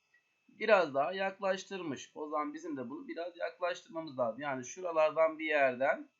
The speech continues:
geçirmem gerekiyor arkadaşlar. Gördüğünüz üzere şöyle bir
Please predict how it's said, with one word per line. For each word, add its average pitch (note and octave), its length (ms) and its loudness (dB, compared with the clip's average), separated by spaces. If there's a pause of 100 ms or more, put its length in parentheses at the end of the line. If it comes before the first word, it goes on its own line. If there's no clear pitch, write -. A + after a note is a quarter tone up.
(340)
geçirmem F3 760 0
gerekiyor C3 520 0
arkadaşlar. A2 840 -4
Gördüğünüz A2+ 500 -10
üzere A#2+ 360 -6 (340)
şöyle C3 360 -4
bir F3+ 220 -4